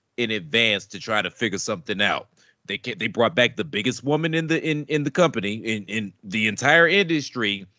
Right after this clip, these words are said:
and she went over. That's wrestling one oh one.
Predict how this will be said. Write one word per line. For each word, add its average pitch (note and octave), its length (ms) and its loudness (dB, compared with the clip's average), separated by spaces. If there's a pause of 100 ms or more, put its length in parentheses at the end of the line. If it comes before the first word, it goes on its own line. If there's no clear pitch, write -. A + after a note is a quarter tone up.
(420)
and D3+ 220 4
she - 140 -4
went D3+ 220 0
over. D#3+ 480 -2 (400)
That's F#3 280 2
wrestling E3 520 0
one D#3+ 160 0
oh D#3+ 100 2
one. D3 360 0